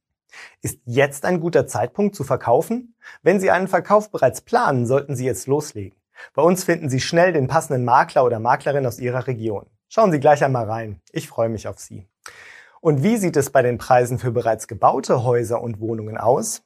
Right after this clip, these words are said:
Unser aktuelles Immo Scout vierundzwanzig Wohnbarometer zeigt, im Vergleich mit dem Vorquartal stiegen die Preise von Eigentumswohnungen und Einfamilienhäusern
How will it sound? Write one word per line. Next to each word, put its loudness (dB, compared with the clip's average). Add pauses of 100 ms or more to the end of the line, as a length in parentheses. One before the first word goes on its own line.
(220)
Unser 4
aktuelles 0
Immo 2
Scout 0
vierundzwanzig -6
Wohnbarometer 0
zeigt, 0 (480)
im 0
Vergleich 2
mit 0
dem -2
Vorquartal 0
stiegen -2
die -2
Preise -2
von -8
Eigentumswohnungen -2
und -4
Einfamilienhäusern 0